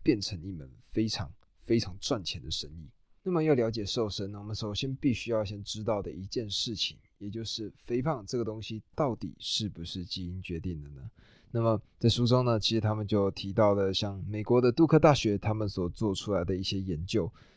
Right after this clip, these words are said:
那么他们呢，是这样说到的：他说，其实节食就像是玩扑克牌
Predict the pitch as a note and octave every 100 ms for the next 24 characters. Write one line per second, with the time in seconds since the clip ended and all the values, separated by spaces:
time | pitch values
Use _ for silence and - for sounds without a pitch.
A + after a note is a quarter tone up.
0 | _ A#2+ A#2 G#2+ - _ _ - A2+ A2+
1 | G2 F#2 F#2 - A2 A#2 G2 - F#2+ G2
2 | F2 D2 - _ C3 C3 D3+ D#3 - _
3 | _ _ _ _ - - E3+ D3 C#3+ -
4 | _ _ - D#3 E3+ - C#3 D3 B2 A#2+
5 | A2+ G#2 F#2 A2 G2+ G2+ F#2+ -